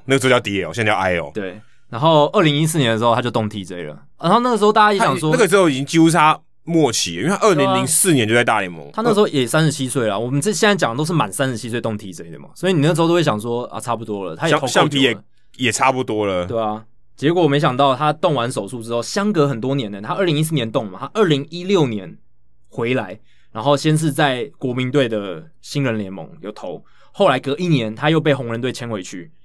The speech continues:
Speaker 2: 在大联盟投了十四场先发，防御率七点三五，非常惨哦。
Speaker 1: 就，就换，发球机换一个皮而已。
Speaker 2: 完全是彻底的发球机，因为那一年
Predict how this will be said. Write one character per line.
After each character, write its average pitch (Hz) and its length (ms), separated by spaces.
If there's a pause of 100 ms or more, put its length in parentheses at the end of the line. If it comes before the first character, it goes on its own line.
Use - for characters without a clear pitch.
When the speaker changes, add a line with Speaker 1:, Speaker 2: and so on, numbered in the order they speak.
(200)
Speaker 2:
在 143 140
大 139 220
联 113 100
盟 107 180
投 113 120
了 110 100
十 - 180
四 120 220
场 - 180
先 107 200
发， 104 220
防 113 240
御 127 100
率 131 80
七 - 360
点 123 220
三 - 320 (260)
五， - 80 (640)
非 185 120
常 165 160
惨 165 100
哦。 - 40
Speaker 1:
就， 156 40
就 - 60
换， 107 140 (200)
发 156 180
球 120 140
机 120 160
换 123 160
一 - 20
个 107 60
皮 76 280
而 73 140
已。 71 60 (200)
Speaker 2:
完 143 220
全 151 220
是 156 180
彻 156 180
底 113 100
的 104 60
发 113 140
球 107 140
机， 113 80
因 180 80
为 226 100
那 240 120
一 233 80
年 151 280